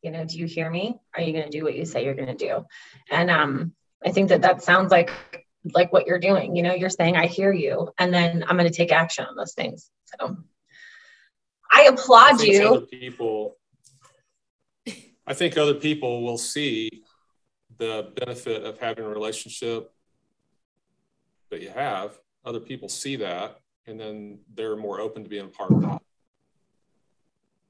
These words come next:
Speaker 1: I like it. I applaud you. I think you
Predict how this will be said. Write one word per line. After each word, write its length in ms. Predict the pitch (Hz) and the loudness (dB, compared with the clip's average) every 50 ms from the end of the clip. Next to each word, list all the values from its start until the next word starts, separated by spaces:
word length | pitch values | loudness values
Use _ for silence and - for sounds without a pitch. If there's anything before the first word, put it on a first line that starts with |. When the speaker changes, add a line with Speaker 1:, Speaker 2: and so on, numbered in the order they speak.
| _ _ _ _ _ _ _ _ _ _ _ _ - _ - | _ _ _ _ _ _ _ _ _ _ _ _ -20 _ -6
Speaker 1:
I 80 | 202 196 | -4 -4
like 280 | 196 190 196 196 - | -2 -2 -4 -4 -4
it. 220 | 190 185 180 175 - _ - | -6 -6 -6 -8 -10 _ 0
I 80 | - 196 | 4 4
applaud 340 | 202 202 - 202 196 185 190 | 4 4 6 6 6 6 8
you. 80 | 185 | 6
I 100 | 170 165 | 4 4
think 260 | 180 - 190 190 175 185 | 4 2 -2 -4 -2 -2
you 240 | 196 190 190 190 | -4 -2 0 2